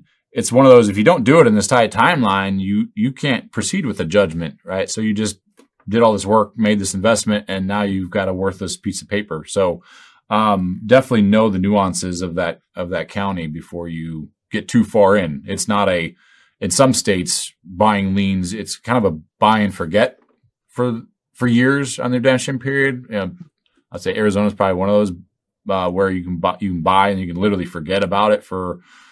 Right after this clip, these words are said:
two to three years before you start anything. Um, versus, you know, Maryland is, you, you, you gotta know what you can forget for a, a few months, but you don't have much time, and then you've gotta do certain things very quickly.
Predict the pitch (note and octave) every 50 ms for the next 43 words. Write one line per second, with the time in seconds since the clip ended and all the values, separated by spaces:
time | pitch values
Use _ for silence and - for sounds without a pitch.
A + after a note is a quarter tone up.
0 | _ _ - - A#2 G#2+ F2 - - G#2 G2+ F#2 F#2+ G#2 G#2+ A2 G#2+ G2 G2 F2+
1 | F2+ - G2+ G2 G2 F#2 F2 - - F#2+ F2+ F#2 F#2+ G2+ A2+ A#2 A2+ - C3 B2+
2 | C3 C3 B2 _ _ _ _ _ _ _ _ _ _ - G2+ F#2+ F#2+ F#2+ F#2+ F#2
3 | F2+ F2 F2+ G2 - - - - F#2+ F#2+ F2+ - - F#2+ F2+ E2+ F2+ - G2 F2+
4 | E2+ E2+ F2 F#2+ G2+ G#2 G#2 F#2+ F2+ F2+ F2 F2 E2+ E2 - - G#2 F#2 F2 F#2
5 | F2+ - G2 F#2 F2+ F2+ - _ _ _ _ _ _ - G2+ F#2 G#2 G#2 F#2+ F2+
6 | E2 F2+ G2+ A2+ A#2 A2+ A2 G#2 F2+ - - G#2 G#2 F2+ F2+ F2 - G#2+ G2 G#2+
7 | A#2+ B2 - _ - - G#2+ G2 G2 F#2+ F#2 F#2+ - - G2 G2+ - G#2 G2+ -
8 | D3+ D#3 C3 C#3 - E3 C3 G#2 - - - F2+ A2 A#2+ A#2 A#2+ A#2 G#2+ G#2+ G2+
9 | F#2+ - - D3+ D3 C3 A2+ G#2+ G2+ G2+ G#2 G2+ G#2 G#2 G2 A2 A2 G2+ F#2+ G2
10 | G#2 G2+ - G#2 G2+ F2 E2+ E2+ - A#2+ G#2+ G2+ F#2 E2 D#2+ F2+ G2 - - -
11 | G#2 - - D#2+ D#2 D2 D2